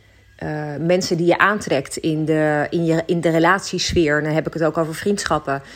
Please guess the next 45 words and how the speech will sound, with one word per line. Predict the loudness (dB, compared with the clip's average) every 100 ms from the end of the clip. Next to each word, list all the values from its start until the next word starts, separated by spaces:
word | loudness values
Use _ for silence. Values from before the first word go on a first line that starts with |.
| -20 -20 -4
die | -2
eigenlijk | 0 -2 -4
misschien | -6 -4 -2
helemaal | 0 0
niet | -2
zo | -2
goed | 0 0 0
voor | 0
je | -2
zijn. | -2 -4 -6 -12 -16 -16 -14 -14 -10
En | -4
ik | -4
vond | 2 2
het | 6
heel | 6
interessant | 6 2 0 0 2
dat | 2
in, | 2 4
eh, | 2
tweeduizend | 2 2 2 2 2 -2
tien | 0 2 2 0
er | 0 0
een |
onderzoek | 0 0 0 -2
is | -4
gedaan | 0 2 2
naar | 2
de | 0
gevolgen | -2 -8 -2 0 0 -2
van | -2 0
je | 2
eigenwaarde. | 2 0 -2 -2 0 0 0
Dat | -4 -4
was | -6 -4
van | -2
Everaard | 2 2 2 -2 -2
Koster. | -4 -4 -2 -2 -2 -6 -20 -20 -20 -4
Ja, | 0
en | 0 -4
ik |
geloof | -4 -2 0
nog | -2
wat | -4
andere | -4 -2 0
onderzoekers. | 0 0 -2 -4 -4 -6